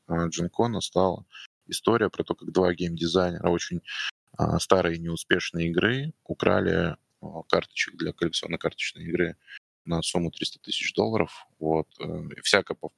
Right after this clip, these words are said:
по-, позировали на камерах, там, на парковке. Это, конечно, тоже какой-то вообще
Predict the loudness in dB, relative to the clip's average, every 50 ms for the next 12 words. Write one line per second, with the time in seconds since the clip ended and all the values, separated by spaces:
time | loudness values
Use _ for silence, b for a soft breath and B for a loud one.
0 | _ 2 2 2 2 2 0 2 4 4 4 4 4 0 2 0 0 -2 -2 -6
1 | -10 _ B B B B B B B B B _ 0 0 0 4 4 2 2 4
2 | 0 -2 -2 -2 -4 -8 -6 -4 -2 -2 -2 0 0 0 -2 0 0 -2 -2 -2
3 | -2 0 0 0 0 -2 -6 -4 -4 -4 -4 -2 -2 -4 -4 -6 -8 -14 -10 -6
4 | -4 -4 -4 -6 _ -18 _ -2 -2 -2 -2 _ -6 -4 -2 -2 -2 0 -2 -4